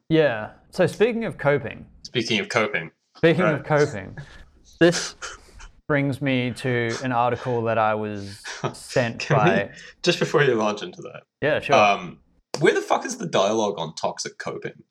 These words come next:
Speaker 2: Like, isn't that, uh,
Speaker 1: Exactly. That's,
Speaker 2: you know?
Speaker 1: that's very, it's a brilliant question. There is no
Speaker 2: Yeah.
Speaker 1: dialogue on it. Um,
Speaker 2: I, we should
Speaker 1: and
Speaker 2: make that a thing, you know,
Speaker 1: well,
Speaker 2: going
Speaker 1: that,
Speaker 2: after toxic
Speaker 1: we are the
Speaker 2: copers.
Speaker 1: dialogue on toxic coping.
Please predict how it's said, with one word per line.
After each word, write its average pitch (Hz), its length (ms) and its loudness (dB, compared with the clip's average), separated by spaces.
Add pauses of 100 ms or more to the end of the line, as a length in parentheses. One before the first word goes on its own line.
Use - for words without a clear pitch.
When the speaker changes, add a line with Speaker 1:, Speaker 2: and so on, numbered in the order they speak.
(240)
Speaker 2:
Like, 110 100 -4
isn't 208 180 2
that, 147 380 4 (100)
uh, 98 580 -2 (120)
Speaker 1:
Exactly. 139 520 2 (460)
That's, 147 200 6
Speaker 2:
you 135 80 2
know? 359 200 2
Speaker 1:
that's - 360 2
very, 139 800 2 (120)
it's 120 180 -6
a 127 60 0
brilliant 147 600 2
question. 107 440 -8 (200)
There 127 160 4
is 143 120 2
no 135 100 0
Speaker 2:
Yeah. 196 140 4
Speaker 1:
dialogue 92 480 -2
on 92 140 -8
it. - 100 -16 (340)
Um, 127 420 2
Speaker 2:
I, 170 140 4
we 226 140 -4
should 160 140 4
Speaker 1:
and - 100 4
Speaker 2:
make - 100 -2
that 160 140 6
a 135 80 -2
thing, 123 360 -6 (140)
you 110 100 -4
know, 104 120 0
Speaker 1:
well, 180 200 6
Speaker 2:
going - 20 4 (100)
Speaker 1:
that, 123 140 4
Speaker 2:
after 147 140 -6
toxic 143 240 0 (100)
Speaker 1:
we 165 40 4
are 170 220 6
the 156 80 -2
Speaker 2:
copers. 117 160 -4
Speaker 1:
dialogue 101 500 0
on 98 180 -6
toxic 101 380 -8
coping. 104 440 -12